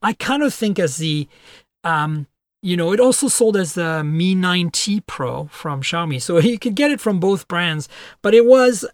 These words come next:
a three hundred fifty dollars Snapdragon eight fifty-five equipped triple rear camera phone with a glass and aluminum chassis. Uh, at that price point, it was insane,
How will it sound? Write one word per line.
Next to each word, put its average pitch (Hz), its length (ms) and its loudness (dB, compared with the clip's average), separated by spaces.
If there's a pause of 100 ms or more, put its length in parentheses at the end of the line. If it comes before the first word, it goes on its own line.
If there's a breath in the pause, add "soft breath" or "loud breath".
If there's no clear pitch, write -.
a 196 320 0
three 285 320 -2
hundred 269 340 2
fifty 233 320 -6
dollars 190 320 -2
Snapdragon 180 720 -6 (100)
eight 185 220 -4
fifty-five 156 920 -6
equipped - 560 -8
triple 214 420 0
rear 190 220 -2
camera 165 360 -4
phone 147 600 -4 (360 loud breath)
with 262 460 2
a 208 60 -2
glass 208 520 0 (120)
and 190 120 -4
aluminum 202 480 -2
chassis. 147 720 -4 (600 soft breath)
Uh, 160 320 0 (240)
at 185 180 -2
that 247 200 -2
price 240 340 4
point, 214 280 -4
it 185 100 -2
was 175 140 -4
insane, 190 640 -2